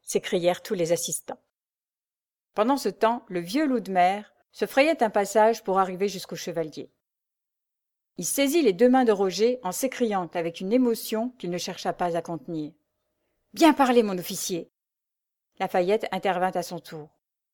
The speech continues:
Le conseil a prononcé, dit-il. Le reste regarde maintenant monsieur le chef d'escadre,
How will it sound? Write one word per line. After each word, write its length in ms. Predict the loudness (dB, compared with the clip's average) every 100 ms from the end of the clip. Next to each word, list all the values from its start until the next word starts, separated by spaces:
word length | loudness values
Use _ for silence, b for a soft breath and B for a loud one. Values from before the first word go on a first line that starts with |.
| _ _ _ _ _
Le 80 | -4
conseil 400 | 0 4 4 4
a 60 | 2
prononcé, 520 | 4 2 2 -2 -4
dit-il. 540 | -6 -8 -8 -8 -12 _ _ _ _ _ -2
Le 100 | 4
reste 380 | 6 4 2
regarde 360 | 4 6 6 6
maintenant 380 | 2 4 4 4
monsieur 260 | 2 2
le 80 | 2
chef 260 | 4 2 6
d'escadre, 640 | 6 6 6 6 4